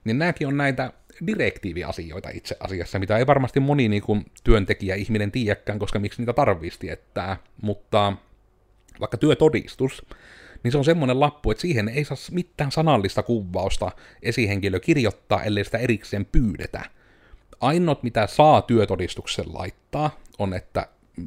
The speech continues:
nimi ja hetu, että kuka on kyseessä, mitä työtehtäviä on tehty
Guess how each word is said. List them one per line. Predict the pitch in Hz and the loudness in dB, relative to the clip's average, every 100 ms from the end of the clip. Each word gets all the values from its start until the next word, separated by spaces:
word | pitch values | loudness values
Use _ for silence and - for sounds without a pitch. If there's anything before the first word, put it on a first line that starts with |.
| - | -4
nimi | 113 147 113 | 0 2 2
ja | 90 | 0
hetu, | 135 139 131 | 0 2 2
että | 101 104 | 0 -4
kuka | - - | -4 -4
on | 87 - | -4 -4
kyseessä, | - 151 - 113 107 - 107 - - - _ - | -2 -2 -4 -4 -4 -2 -2 -2 -8 -20 _ -4
mitä | 135 101 | 0 2
työtehtäviä | 117 127 107 - 90 80 78 | 2 2 0 -4 -8 -8 -12
on | 76 | -6
tehty | 151 156 - - 107 | 0 0 0 2 6